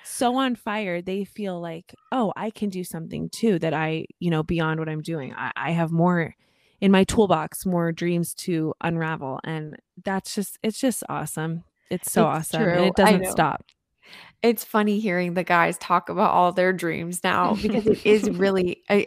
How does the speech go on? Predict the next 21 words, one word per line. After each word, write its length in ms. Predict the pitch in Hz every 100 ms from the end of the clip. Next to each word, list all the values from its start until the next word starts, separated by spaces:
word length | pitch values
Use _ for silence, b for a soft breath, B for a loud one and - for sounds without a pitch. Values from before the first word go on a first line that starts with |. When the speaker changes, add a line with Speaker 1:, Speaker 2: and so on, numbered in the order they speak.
| -
Speaker 2:
it 140 | 214
is 140 | 240 254
infectious. 680 | 240 220 254 - - 185 -
Like, 240 | 185 185 -
I 60 |
mean, 220 | 196 196 190
Speaker 1:
It 80 |
is. 240 | 175 156 147 - _ _
Speaker 2:
Johnny's 440 | - 185 202 214 202
now 320 | 190 190 185
going 280 | 180 180 175
down 200 | 180 180
the 80 |
track 440 | 175 - 180 175 -
of 180 | - 175
entrepreneurship 960 | 170 175 - 196 202 214 - 208 202 -
at 220 | - - -
Darden, 560 | 202 208 208 202 196
and 140 | - 180
I 100 | 170
never 580 | 180 190 196 196 185